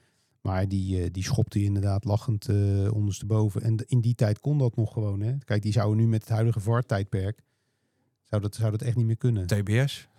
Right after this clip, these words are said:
Speaker 1: Maar als je soms, ja, je ziet soms beelden van, van vroeger terug. Nou, eh, Cruijff, eh, waar we het net al over hadden, die, eh, die moest gewoon uit het strafschopgebied blijven. En dat deed hij dan vaak ook.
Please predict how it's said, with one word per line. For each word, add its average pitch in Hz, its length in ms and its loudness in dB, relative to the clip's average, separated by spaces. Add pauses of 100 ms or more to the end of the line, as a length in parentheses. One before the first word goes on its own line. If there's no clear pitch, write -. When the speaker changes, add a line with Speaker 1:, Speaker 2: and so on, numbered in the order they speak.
(140)
Speaker 1:
Maar 107 120 -2
als 117 140 2
je 135 60 2
soms, 135 260 2
ja, 139 120 2
je 117 120 2
ziet 135 180 0
soms 123 200 2
beelden 127 320 2
van, 110 200 0
van 110 140 0
vroeger 110 300 0
terug. 110 280 -2
Nou, 107 260 0 (680)
eh, 104 260 0
Cruijff, 123 420 2
eh, 110 160 2
waar 98 180 2
we 98 60 0
het - 80 -4
net 104 160 -2
al 101 100 0
over 98 200 0
hadden, 98 300 -2
die, 104 440 0
eh, 95 180 -2 (200)
die 139 100 4
moest 139 160 4
gewoon 113 180 -2
uit 117 100 2
het 107 100 -6
strafschopgebied 131 560 -2
blijven. 104 500 0 (760)
En 135 120 0
dat 113 120 2
deed 131 220 4
hij 127 120 0
dan 117 200 4
vaak 107 320 0
ook. 98 180 -2